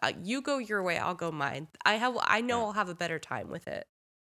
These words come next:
Speaker 2: Um, and then to close out July, the last big release for us is probably D C League of Super Pets, which I know you're not also into.
Speaker 1: God.
Speaker 2: Uh, but I'm a big D C guy. I need to,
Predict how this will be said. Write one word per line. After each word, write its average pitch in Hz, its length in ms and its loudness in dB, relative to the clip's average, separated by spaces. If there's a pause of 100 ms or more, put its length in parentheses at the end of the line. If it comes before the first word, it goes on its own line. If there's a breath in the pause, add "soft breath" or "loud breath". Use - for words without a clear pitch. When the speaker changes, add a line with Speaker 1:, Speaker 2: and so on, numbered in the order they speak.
(120)
Speaker 2:
Um, 104 280 -6
and 120 120 -4
then 127 80 -4
to 127 80 -4
close 151 320 2
out 139 160 4
July, 120 720 0
the 110 160 -6
last 110 420 -4
big 117 200 -4
release 110 500 -4
for 98 320 -8
us 98 240 -4
is 98 100 -10
probably 180 360 -4
D 147 240 -6
C 139 260 -6
League 117 240 -4
of 113 100 -6
Super 113 240 -8
Pets, 95 300 -8
which 98 220 -8
I - 20 -4
know 143 160 -4
you're 160 140 -2
not 156 200 0
also 127 480 -4
into. 92 500 -12
Speaker 1:
God. - 600 -10 (100)
Speaker 2:
Uh, 101 400 -4
but 139 220 0
I'm 147 220 2
a 139 40 -2
big 127 220 0
D 123 140 -4
C 113 200 -6
guy. 104 380 -4
I 107 160 -6
need 104 240 -8
to, 98 180 -8